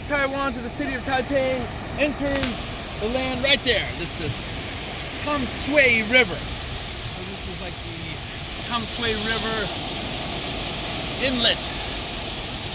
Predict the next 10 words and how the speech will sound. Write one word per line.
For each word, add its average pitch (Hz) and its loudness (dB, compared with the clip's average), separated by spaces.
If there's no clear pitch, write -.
area, 180 6
estuary, 226 6
something - -6
like - -6
that. - -4
It's - -2
the 381 0
beach, 403 0
Taiwan 370 0
Beach, 359 -4